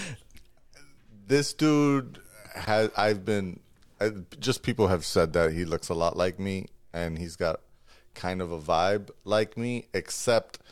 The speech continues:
all the, pretty much all the movies he's been in are, like, European action films. Um, so you probably will have to Google him 'cause I doubt you even know who he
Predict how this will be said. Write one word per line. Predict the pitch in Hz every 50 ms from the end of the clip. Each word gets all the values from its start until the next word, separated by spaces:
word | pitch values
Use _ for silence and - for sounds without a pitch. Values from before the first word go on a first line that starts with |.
| - - - - - - - - _ -
all | 98 101 107 110
the, | 95 101 104 101 95 92 90 - - _ _ _ _ _ _ _ _ _ _
pretty | - 120 117 113
much | 104 101 92 - -
all | - - 87 90 95 95 92 82
the | 87 87
movies | 85 90 90 92 85 92 92 90 - -
he's | - 92 90 85 80
been | - 95 92 90 90
in | 92 92 92 90 90 87 - -
are, | 80 80 80 80
like, | 80 76 76 76 - - - - - - - - - - - - - - - -
European | 90 92 90 90 87 - - 104 95 95 92 92 92 -
action | - 78 82 - - - 104 95 90
films. | 80 - 113 110 107 107 107 110 98 - - - - - -
Um, | 98 95 92 90 87 82 78 76 76 73 - - _ - _ - _ - - - -
so | - - 95 90 -
you | - 95 104 101
probably | - - - - 95 92 101 117 127 120 104 110 120 117 117 113 -
will | - 98 95 104 104 104 92
have | 90 98 95 95 - -
to | 98 85
Google | 78 - 101 101 90 90 90 87 80
him | 82 85 85 80
'cause | - - 85 87
I | 85 87
doubt | 80 - 98 90 90 - 101
you | 92 95 95
even | 92 90 85 90 87
know | 92 95
who | 87 98 101 107
he | 110